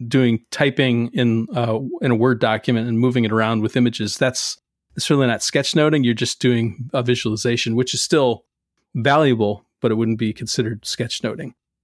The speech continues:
And I think, um, fo-, uh, trying to take ideas and compress them into a simple communication is also another principle.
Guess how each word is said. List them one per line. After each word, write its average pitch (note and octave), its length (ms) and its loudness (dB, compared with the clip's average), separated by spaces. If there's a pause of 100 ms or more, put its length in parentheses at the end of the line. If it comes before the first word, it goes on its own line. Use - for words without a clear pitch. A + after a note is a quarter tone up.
And C#3+ 100 0
I C#3+ 60 0
think, E3 380 0
um, A#2+ 440 0 (540)
fo-, D#3+ 360 -2
uh, C#3 160 2
trying E3+ 380 0
to B2 380 2 (420)
take E3+ 260 0
ideas B2+ 480 2
and A#2 120 0
compress - 480 -4
them E3 300 0 (480)
into C#3 360 2
a A#2+ 60 2
simple C#3+ 480 0
communication A#2+ 1000 0 (240)
is B2 160 0
also A2+ 300 0
another A2+ 280 0
principle. A2+ 680 -4